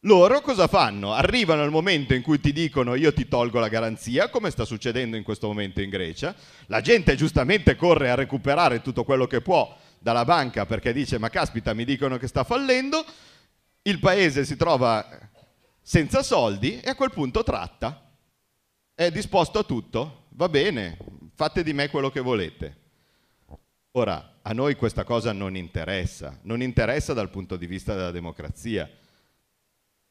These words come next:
Anche perché se io anche volessi ripagare nella maniera migliore i miei debiti, io lo posso fare solo crescendo,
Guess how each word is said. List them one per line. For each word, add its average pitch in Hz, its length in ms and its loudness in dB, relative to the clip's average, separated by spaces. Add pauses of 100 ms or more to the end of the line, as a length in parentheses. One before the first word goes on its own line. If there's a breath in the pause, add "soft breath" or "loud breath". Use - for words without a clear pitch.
(180)
Anche 147 300 0
perché 156 420 2
se - 240 2
io 175 200 4
anche 170 340 0
volessi 127 580 0
ripagare 123 540 -2
nella 107 220 -4
maniera 117 340 -4
migliore 110 400 -2
i 113 60 -4
miei 101 180 -4
debiti, 92 420 -6
io 143 120 -4
lo 139 80 0
posso 104 260 -8
fare 107 240 -4
solo 107 240 -4
crescendo, 101 640 -8